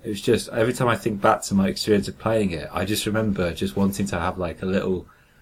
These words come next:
glass of whiskey after every level. 'Cause it's just, for me, it was such a tense experience, The Last of Us. An incredibly tense experience. I mean, it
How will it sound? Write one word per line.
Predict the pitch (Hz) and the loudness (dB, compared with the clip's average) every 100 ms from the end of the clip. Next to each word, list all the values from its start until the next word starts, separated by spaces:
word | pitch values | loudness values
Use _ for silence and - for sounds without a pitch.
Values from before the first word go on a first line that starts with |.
| _ | _
glass | - 101 - | 0 0 0
of | 87 | -2
whiskey | 95 107 - 98 | -2 -2 -2 0
after | 85 - 85 | 0 -2 -6
every | 82 87 87 82 - _ _ _ _ _ 95 | -4 -2 0 -2 -8 _ _ _ _ _ -4
level. | 95 92 80 76 | -2 0 -4 -6
'Cause | - | -8
it's | - - | -8 -8
just, | - 107 92 - - - _ _ _ _ _ _ | -4 -2 -2 -6 -12 -18 _ _ _ _ _ _
for | - 120 | 0 6
me, | 147 | 8
it | 104 | 8
was | 90 | 4
such | - - - - | 2 4 2 0
a | 98 - | -6 -8
tense | - 151 95 - - - - | 0 2 2 -2 -4 -6 -10
experience, | 185 - 113 101 80 73 - - - | -8 -2 2 4 2 -4 -6 -6 -6
The | - | -8
Last | 80 - 82 | -8 -8 -8
of | |
Us. | 76 - - - _ _ - | -10 -12 -18 -20 _ _ -4
An | 98 | -2
incredibly | 98 - - 139 135 113 92 80 | -2 -4 0 4 6 6 4 -2
tense | - 78 - | -6 -10 -10
experience. | - - 76 76 80 - | -12 -10 -8 -10 -12 -6
I | 92 | 0
mean, | 101 101 - - - _ - | 2 2 0 -12 -20 _ -8
it | 101 - | -6 -6